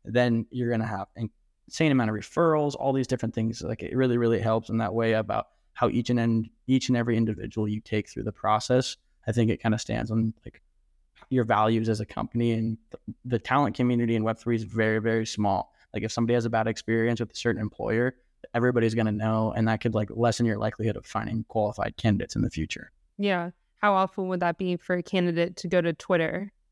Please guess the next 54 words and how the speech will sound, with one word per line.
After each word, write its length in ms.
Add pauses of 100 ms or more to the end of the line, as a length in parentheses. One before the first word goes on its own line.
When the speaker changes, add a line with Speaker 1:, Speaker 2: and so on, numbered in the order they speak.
(320)
Speaker 2:
and 360
start 280
talking 360
about 200
the 80
interview 280
process 420
that 180
they 100
just 240
went 220
through 180
with 140
a 40
company 380
that 160
mistreated 520
them? 280 (220)
Speaker 1:
Yeah, 340 (140)
exactly. 640
Yeah, 280
it's, 200
uh, 320 (680)
I 40
think 180
it's, 280
it's 140
really, 300
like, 180
I 40
mean, 260 (160)
I 140
hear 120
it 60
all 120
the 60
time. 240
Like, 160
I 60
hear, 160
like, 280 (280)
I, 200
like, 100
we've 160
even, 240
like, 180
decided 340
not 220
to 80
work 220
with 80
certain 260
clients 400
because 400